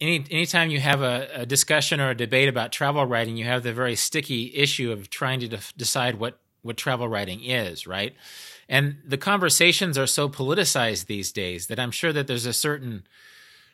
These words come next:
realm of criticism that would say, "Well, if you don't include the I voice, then you are affecting a kind of objectivity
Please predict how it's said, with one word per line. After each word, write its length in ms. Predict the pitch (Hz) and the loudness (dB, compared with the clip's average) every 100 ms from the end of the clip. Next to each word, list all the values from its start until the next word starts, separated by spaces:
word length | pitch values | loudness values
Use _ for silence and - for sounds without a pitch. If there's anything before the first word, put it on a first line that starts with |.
| _ _ _ _ _ | _ _ _ _ _
realm 720 | 151 151 175 190 185 165 156 - - | -6 6 8 10 8 4 -2 -8 2
of 280 | 143 135 - | 4 4 2
criticism 520 | 202 196 180 156 147 | 0 2 2 0 0
that 140 | 143 | 0
would 120 | 135 | -2
say, 220 | - 147 143 | 0 2 2
"Well, 220 | 139 143 | 2 -2
if 120 | 143 | -2
you 60 | 156 | 0
don't 200 | 160 160 | 0 0
include 340 | 143 165 143 | -4 -2 -2
the 160 | 139 135 | -2 2
I 260 | 135 160 | 6 6
voice, 520 | 131 131 123 117 - | 4 0 0 0 -2
then 200 | 131 127 | -2 -2
you 300 | 123 131 131 | -2 -2 -4
are 460 | 120 123 120 117 107 - - - - | -2 2 2 2 -4 -12 -20 -10 -4
affecting 840 | 143 - 170 160 - 151 139 143 | -4 2 2 2 0 0 0 -2
a 120 | 131 | -6
kind 360 | - 143 139 135 | -2 2 4 2
of 220 | 127 123 | 0 -2
objectivity 1120 | 135 143 139 135 - 160 143 139 135 131 | 0 0 2 -2 -2 -2 0 2 2 0